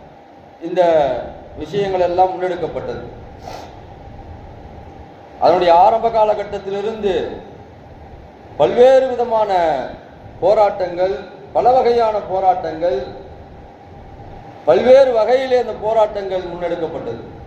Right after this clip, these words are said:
இந்த இந்தியாவிற்கு மகாத்மா காந்தி அவர்கள் சுதந்திரம் பெற்று தந்தார்கள். அதற்கு பின்னால்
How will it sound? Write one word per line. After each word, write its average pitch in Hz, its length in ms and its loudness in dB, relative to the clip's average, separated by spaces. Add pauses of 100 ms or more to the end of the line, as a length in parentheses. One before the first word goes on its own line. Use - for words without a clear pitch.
(2250)
இந்த 165 100 4 (100)
இந்தியாவிற்கு 202 640 4 (280)
மகாத்மா 196 440 2 (120)
காந்தி 202 340 -2
அவர்கள் 170 360 -2
சுதந்திரம் 190 360 -4
பெற்று 165 180 -8 (100)
தந்தார்கள். 156 500 -2 (1900)
அதற்கு 220 320 4 (320)
பின்னால் 247 520 4